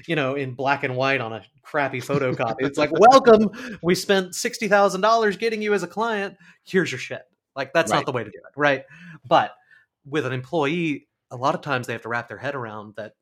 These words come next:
Speaker 1: now that you got 'em, now's when the, now's when the delivery happens. So the win from an offboarding process, um, in my book, I wrote it as the offboarding process is your chance to learn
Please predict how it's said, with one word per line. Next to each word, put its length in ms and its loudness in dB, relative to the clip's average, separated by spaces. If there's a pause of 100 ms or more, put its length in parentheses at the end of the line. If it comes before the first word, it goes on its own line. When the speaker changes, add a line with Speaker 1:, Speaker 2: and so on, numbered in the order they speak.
Speaker 1:
now 160 -8
that 160 -10
you 60 -10
got 260 -2
'em, 240 -8
now's 460 -6
when 180 -6
the, 240 -8 (160)
now's 260 0
when 140 -2
the 60 -2
delivery 480 -4
happens. 480 -18 (340)
So 380 -8 (1120)
the 180 -4
win 640 -2 (260)
from 520 -2
an 280 -8
offboarding 640 -4
process, 680 -6 (500)
um, 500 -6 (880)
in 160 -2
my 220 4
book, 320 0 (200)
I 180 -2
wrote 300 2
it 80 -6
as 300 -8 (280)
the 140 -8
offboarding 580 -2
process 440 -8
is 140 -12
your 100 -12
chance 380 -10
to 180 -16
learn 640 -10